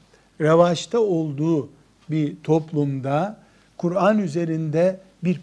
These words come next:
piyasa oluşması muhtemeldir dedik. Mesela, e, bir seksen sene öncesine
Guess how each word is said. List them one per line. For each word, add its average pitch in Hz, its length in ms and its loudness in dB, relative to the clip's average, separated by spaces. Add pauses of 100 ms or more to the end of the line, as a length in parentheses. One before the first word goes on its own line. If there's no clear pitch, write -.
piyasa 170 580 -2 (140)
oluşması 143 600 -6
muhtemeldir 135 720 -6 (280)
dedik. 143 340 -2 (340)
Mesela, 180 680 0 (440)
e, 143 320 2 (500)
bir 208 420 -4
seksen 226 500 0
sene 156 520 -2 (400)
öncesine 143 840 -2